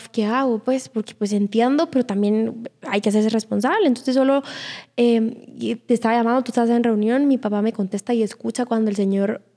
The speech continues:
me dice que se quiere ir. Y mi papá, no, no le dejes ir, decirle que te dé tu licencia, con su licencia y que, y que se vaya. Yo, va, jo-, eh, mire, joven, este, entiendo re bien, váyase, deme su licencia y nos ponemos en contacto para solucionar, ¿verdad?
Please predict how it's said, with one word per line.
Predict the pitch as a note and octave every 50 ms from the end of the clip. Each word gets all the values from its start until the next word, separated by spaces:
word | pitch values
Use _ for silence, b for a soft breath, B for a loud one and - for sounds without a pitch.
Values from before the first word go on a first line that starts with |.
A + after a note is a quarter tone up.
| _ _
me | G#3 G3+ G3+ F#3+
dice | F#3+ G3 F#3+ - G#3
que | - G3+
se | G3+ F#3+
quiere | G3 - G3+ F#3+ F#3+
ir. | F#3+ F#3 F#3+ G3+ G3
Y | F#3
mi | F#3+ F#3+ F#3+
papá, | F#3+ - G3+ G#3 G3+ G#3 A3
no, | A3 A#3 B3+ D4 D4+ D4+ E4 E4+ E4+ E4+ D4+ B B B B B B -
no | B3+ C4+
le | C#4
dejes | A#3+ A#3 A#3 -
ir, | C#4 C#4+
decirle | A3+ A3+ G3+ A#3 C4 C4
que | C#4+
te | - - G#3+
dé | G#3
tu | - B3
licencia, | B3 A#3 A3+ - D4+ D#4+ D#4 C4+ A#3 -
con | - - A3
su | G#3 G#3+ G#3+
licencia | G3+ G3+ G3+ - C#4+ F4+ G4 G4+
y | E4
que, | - A3+ - - - -
y | F3+ G#3+ G#3+
que | - - G3
se | - G3 G3
vaya. | G#3+ B3+ C4+ B3 B B B B B A#3+ - -
Yo, | A#3 A#3
va, | B3 C4+ C4+ -
jo-, | - - D4 D4+ D#4+ D4+
eh, | - B3+ A#3 A#3
mire, | A3+ A#3+ C#4 E4+ F4+ D#4+
joven, | C4 - E4+ E4+ E4 D4+ D4 C#4 - -
este, | B3 A#3+ A#3+ - - A3+ G#3+ G#3+ - _ _ -
entiendo | B3+ A#3 A3 G#3+ A3+ A#3 C4+ D4+
re | D#4 D4+
bien, | D4 D#4 F#4+ G#4 F#4 C4+
váyase, | A#3 C#4 D#4 F4 G4 G#4 G4+ - G#4 F#4
deme | C4+ D4 C#4+ D#4 E4
su | F4+
licencia | D#4+ C#4+ B3+ D4 E4+ G4 F#4+ A4+ A4+ A4+ B B B B B B
y | - C4
nos | C4+ C4+ C4+
ponemos | B3+ A#3+ A#3+ B3 D4
en | D#4 C#4
contacto | C4 A#3 A3+ C4 C4 - - G4
para | - - D#4 C#4+ C4
solucionar, | A#3 A#3+ A#3 A3 G#3+ A3 A3+ D4+ G#4+ A#4 F#4
¿verdad? | C#4+ C4+ D4+ F4+